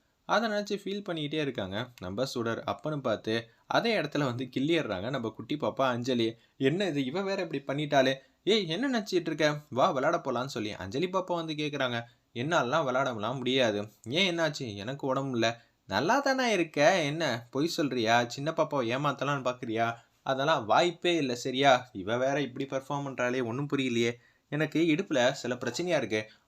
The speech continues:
"அப்படியா? அச்சச்சோ, இதெல்லாம் அப்படியே விட்டுறக்கூடாது, வா ஏஞ்சி வா" அப்படின்னு சொல்றாங்க. "எங்க அஞ்சலி போற,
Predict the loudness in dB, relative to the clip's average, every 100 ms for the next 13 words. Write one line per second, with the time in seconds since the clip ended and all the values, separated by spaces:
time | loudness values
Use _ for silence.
0 | 0 2 2 2 6 6 6 4 0 -6
1 | -6 -4 -4 -2 -2 0 0 0 -2 0
2 | 0 0 -4 -4 0 0 2 0 -4 _
3 | _ 6 6 6 0 -2 -2 0 -2 0
4 | 0 0 -2 -4 -2 0 0 -2 -6 -8
5 | -6 -2 2 2 2 0 -2 -2 0